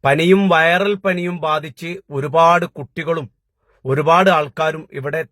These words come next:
തിങ്ങി നിറഞ്ഞ് നിൽക്കുകയാണ്. ഒരു ബെഡ് പോലും ബാക്കിയില്ലാതെ,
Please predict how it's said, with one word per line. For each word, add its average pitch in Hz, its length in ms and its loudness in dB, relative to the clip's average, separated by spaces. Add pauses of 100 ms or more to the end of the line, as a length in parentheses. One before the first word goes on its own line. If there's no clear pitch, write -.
(100)
തിങ്ങി 156 580 -4
നിറഞ്ഞ് 147 720 -2
നിൽക്കുകയാണ്. 120 960 -4 (720)
ഒരു 156 180 2
ബെഡ് 156 400 0
പോലും 185 560 2
ബാക്കിയില്ലാതെ, 151 1000 -2